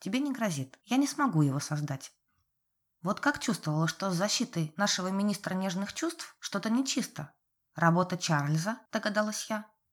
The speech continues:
«Одно из условий моего переселения в ваш мир. Я потребовал, чтобы единственная вещь, которую мне позволили взять с собой, работала безупречно».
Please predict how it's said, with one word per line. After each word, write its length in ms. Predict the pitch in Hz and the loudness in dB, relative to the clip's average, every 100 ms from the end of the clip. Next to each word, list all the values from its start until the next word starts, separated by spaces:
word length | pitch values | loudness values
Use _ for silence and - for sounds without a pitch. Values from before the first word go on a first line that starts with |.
| _ | _
«Одно 380 | - 180 196 220 | 2 4 6 6
из 80 | 196 | 4
условий 360 | 214 - 311 247 | 2 4 6 8
моего 240 | 208 208 | 6 2
переселения 640 | - 214 - 240 262 226 | 0 -4 -2 0 2 2
в 40 | 190 | 2
ваш 240 | 214 - | 0 2
мир. 240 | 175 135 - - | 0 -2 -6 2
Я 160 | 202 | 4
потребовал, 520 | 202 - 302 262 175 170 | 4 4 2 2 2 0
чтобы 340 | - 185 196 | 0 -2 0
единственная 600 | 208 202 170 - 180 202 | 0 0 -2 -2 -2 0
вещь, 220 | 277 311 | 0 0
которую 360 | - - 180 165 | -4 -2 4 6
мне 160 | 160 | 6
позволили 460 | 160 185 180 165 165 | 4 0 2 4 4
взять 240 | 160 165 | 2 0
с 40 | - | 0
собой, 380 | 196 165 143 - _ _ | 0 0 -4 -8 _ _
работала 480 | - 240 285 247 226 | 4 4 4 0 -2
безупречно». 680 | 208 190 - 143 - 156 | -2 -4 -4 -6 -6 -8